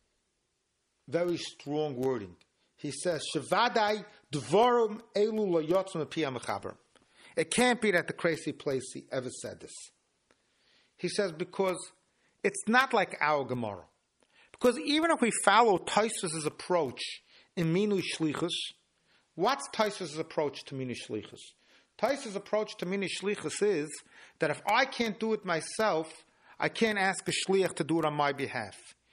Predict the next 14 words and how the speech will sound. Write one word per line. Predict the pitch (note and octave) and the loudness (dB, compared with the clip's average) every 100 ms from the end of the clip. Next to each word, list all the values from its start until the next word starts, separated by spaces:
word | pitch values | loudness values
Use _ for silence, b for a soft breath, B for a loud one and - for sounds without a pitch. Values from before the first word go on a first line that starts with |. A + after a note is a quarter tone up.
| b b | b b
Here | - F4+ | 0 2
I | A#3+ D#3+ | 4 4
could | D#3+ | 2
do | C3+ | 0
it | C#3+ | 0
myself. | C#3+ C3 - D3 A3 - - b b - | 0 2 4 2 2 -8 -18 b b -2
I | |
just | F#3 A#3+ | 0 2
have | B3+ | 2
to | A#3 | 4
go | B3 | 4
to | A#3+ | 4
Eretz | A#3 - C#4 | 0 -4 2
Yisrael. | C#4 G3+ A2 | 4 4 2